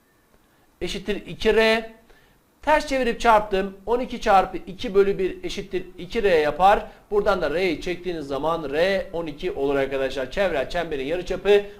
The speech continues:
on iki santimetre demektir. Üçgenin alan formülleri var. Üçgenin alan formülü çok fazla. Yani çok fazla değil mi? Elli altmış tane değil tabii ki. Üç dört tane formülü var. Fazla dediğim o. Üçgenin alan formülü arkadaşlar. Önce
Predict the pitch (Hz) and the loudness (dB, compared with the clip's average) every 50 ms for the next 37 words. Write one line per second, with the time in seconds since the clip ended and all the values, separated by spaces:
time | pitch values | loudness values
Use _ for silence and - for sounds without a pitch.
0 | - - 202 214 208 202 - - 190 170 156 151 - 160 151 147 147 190 185 - | -8 -4 -4 -2 -2 -4 -4 -2 -2 -2 -2 -4 -4 -6 -6 -6 -4 -6 -6 -4
1 | 123 151 151 160 151 143 - 135 131 - - - _ _ _ _ _ _ _ _ | -2 0 2 2 2 0 0 -4 -6 -6 -8 -20 _ _ _ _ _ _ _ _
2 | _ _ _ _ _ _ _ _ _ _ _ _ _ _ _ _ _ _ _ _ | _ _ _ _ _ _ _ _ _ _ _ _ _ _ _ _ _ _ _ _
3 | _ _ _ _ _ _ _ _ _ _ _ _ _ _ _ _ _ _ _ _ | _ _ _ _ _ _ _ _ _ _ _ _ _ _ _ _ _ _ _ _
4 | _ _ _ - 349 349 - - 302 294 311 349 339 - - - 226 262 294 302 | _ _ _ -4 -2 -2 -2 0 -2 0 0 0 -2 -4 0 4 4 6 6 6
5 | 294 285 262 233 - - 196 180 180 170 165 156 156 151 143 143 135 127 123 - | 4 4 2 0 -4 -2 0 0 0 0 -2 -2 0 0 2 2 2 2 2 0
6 | - 285 302 - - 294 254 196 190 214 202 226 202 - - 156 143 143 170 185 | -2 -10 -10 -8 -4 -4 -2 0 2 2 2 2 2 0 -2 -4 -4 -4 -6 -8
7 | 180 - - 143 123 - - 120 117 110 101 110 107 101 - - _ _ _ 127 | -10 -8 -6 -6 -6 -4 -4 -4 -4 -6 -6 -10 -10 -12 -12 -18 _ _ _ -20
8 | 117 101 101 101 - _ _ - - - - - 135 127 143 170 202 147 131 135 | -20 -20 -20 -20 -20 _ _ -20 -20 -16 -12 -10 -8 -6 -6 -6 -6 -6 -6 -4
9 | 131 135 127 135 139 - 160 208 220 - - 104 98 - - 143 - - 139 127 | -4 -4 -4 -6 -8 -10 -10 -8 -8 -10 -12 -14 -16 -18 -18 -16 -14 -12 -12 -10
10 | - - 120 190 175 - 135 131 127 135 131 120 135 196 262 - - - 135 127 | -10 -10 -10 -10 -8 -6 -6 -4 -4 -4 -4 -2 -2 -2 -2 -4 -8 -12 -10 -10
11 | 143 196 220 165 127 123 - - - - - - - - - _ _ _ _ _ | -8 -8 -8 -8 -8 -8 -8 -8 -10 -14 -20 -20 -20 -20 -20 _ _ _ _ _
12 | _ _ _ _ _ - - _ _ - 262 240 - 339 349 330 320 302 302 330 | _ _ _ _ _ -20 -20 _ _ -10 -10 -6 -4 -2 0 2 2 4 4 4
13 | 359 349 349 302 247 220 190 180 185 180 214 202 180 170 - - 143 135 - - | 2 2 2 0 2 2 2 0 0 2 2 2 2 2 2 0 0 0 0 -2
14 | 302 359 359 294 240 254 254 277 | -2 -2 -2 -2 0 2 2 2